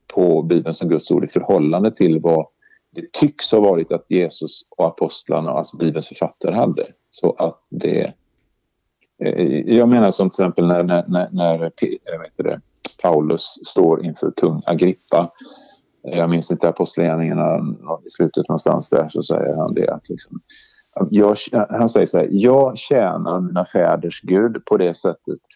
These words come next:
att jag tror på allt som är skrivet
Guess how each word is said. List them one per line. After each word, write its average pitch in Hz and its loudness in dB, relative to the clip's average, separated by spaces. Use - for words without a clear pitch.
att - -6
jag 82 -2
tror 101 2
på - -6
allt 107 -2
som - -8
är 87 -6
skrivet 78 0